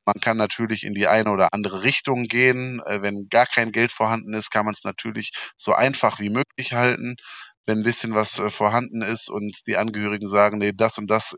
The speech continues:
kann's schon sein“ oder die Art, dann kann man das natürlich auch machen. Ähm, aber ich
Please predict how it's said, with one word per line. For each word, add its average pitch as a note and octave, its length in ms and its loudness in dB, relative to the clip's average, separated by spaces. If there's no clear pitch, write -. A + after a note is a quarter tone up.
kann's G#2 280 -2
schon B2+ 320 -2
sein“ A#2 460 4
oder G#2 280 2
die G#2+ 180 -2
Art, A2 380 4
dann G#2+ 120 -2
kann A2 160 0
man G#2+ 100 2
das G#2+ 120 0
natürlich G2+ 340 -4
auch A#2+ 200 4
machen. A2+ 300 0
Ähm, F#2+ 500 -4
aber F#2+ 580 4
ich - 160 -12